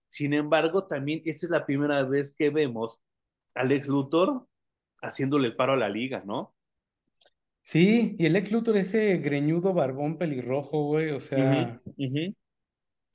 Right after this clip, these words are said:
Speaker 2: creo que nadie, nadie en el mundo, o al menos solo que leíste, si leíste cómics en los noventas, tienes esa referencia de ese Lex Luthor, güey, porque
Speaker 1: Sí.
Speaker 2: de otra manera es de traje o con la armadura morada y verde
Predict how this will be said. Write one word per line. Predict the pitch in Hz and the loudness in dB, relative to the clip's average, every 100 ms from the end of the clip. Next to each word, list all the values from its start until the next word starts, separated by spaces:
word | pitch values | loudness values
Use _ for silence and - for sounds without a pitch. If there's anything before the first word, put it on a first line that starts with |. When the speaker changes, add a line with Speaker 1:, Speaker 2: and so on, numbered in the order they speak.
| - _ _ _ _ _ _ _ _ _ | -20 _ _ _ _ _ _ _ _ _
Speaker 2:
creo | - 185 | 0 2
que | 226 | 4
nadie, | 208 196 202 220 | 4 4 2 0
nadie | 190 185 196 | 2 2 2
en | 202 185 | 2 2
el | 147 | 0
mundo, | 151 165 180 196 | 0 0 0 0
o | 190 160 | 0 0
al | |
menos | 156 180 196 | 0 0 -2
solo | - 208 220 | -2 -2 0
que | 196 | 0
leíste, | 170 175 - 202 185 160 151 - _ _ _ - | 0 0 2 4 4 2 -4 -12 _ _ _ -20
si | - 170 | -8 -4
leíste | 156 165 202 | -2 -2 -2
cómics | 175 180 180 | 2 2 4
en | 175 | 0
los | 131 | 0
noventas, | 139 131 143 160 190 202 - _ _ _ | -2 -2 -2 0 0 0 -12 _ _ _
tienes | - 175 175 | 2 4 4
esa | - 180 | 2 2
referencia | 170 139 139 151 180 | 4 2 0 2 2
de | 160 143 131 120 120 123 147 | 4 4 2 0 -4 -6 -6
ese | 151 | 0
Lex | 156 151 - | 0 0 -4
Luthor, | 156 160 143 | -4 0 0
güey, | 123 | 0
porque | - 127 131 135 | -4 0 2 2
Speaker 1:
Sí. | 127 - - _ _ _ | -2 -14 -20 _ _ _
Speaker 2:
de | 139 | 0
otra | 175 214 | 2 4
manera | 196 160 196 247 208 | 4 4 4 4 2
es | 208 196 - - | 0 -4 -14 -6
de | 160 | -4
traje | 156 165 214 277 254 | 2 2 4 4 4
o | 185 | 2
con | - 151 | 2 2
la | 147 | 2
armadura | 143 139 156 185 | 2 -2 0 0
morada | 190 143 143 165 170 | 0 2 2 2 0
y | |
verde | 139 165 208 254 285 | 0 0 0 0 -2